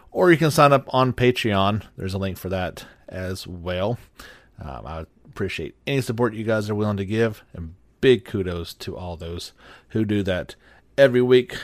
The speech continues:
They're at least part of the reason why you get to hear this, uh, lovely podcast each week.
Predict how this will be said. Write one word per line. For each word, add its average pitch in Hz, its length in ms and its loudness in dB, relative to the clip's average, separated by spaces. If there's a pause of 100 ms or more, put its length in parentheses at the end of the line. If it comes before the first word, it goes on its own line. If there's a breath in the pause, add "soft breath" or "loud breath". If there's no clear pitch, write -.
(120)
They're 120 420 4
at 107 80 0
least 131 260 0
part - 220 -2
of 131 40 4
the 104 80 4
reason 95 220 0
why 85 340 -6 (540 soft breath)
you 98 120 -8
get 95 160 -4
to 85 80 -6
hear 85 180 -8
this, 78 300 -10
uh, 78 320 -10 (1200 loud breath)
lovely 95 320 4
podcast 76 560 -4
each 71 180 -14
week. - 200 -18